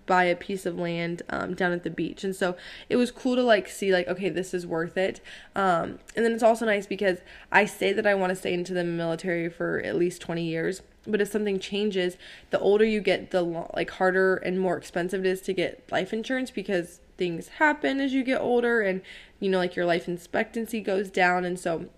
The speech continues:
the younger you get it, the better, because it's way cheap. Like, Cade and I's is so cheap.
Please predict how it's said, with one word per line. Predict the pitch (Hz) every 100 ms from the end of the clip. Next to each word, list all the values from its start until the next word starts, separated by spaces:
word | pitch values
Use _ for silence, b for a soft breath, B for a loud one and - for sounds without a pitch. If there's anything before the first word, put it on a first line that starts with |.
| -
the | 196 202
younger | 202 240 254
you | 240 208
get | 185 170
it, | 175 185
the | 180
better, | 175 202 190
because | 185 190
it's | 180 175
way | 170 175 170
cheap. | - 165 -
Like, | 165 -
Cade | 202 196
and |
I's | 226 226
is | 214
so | - - 175 175
cheap. | 180 - 185 175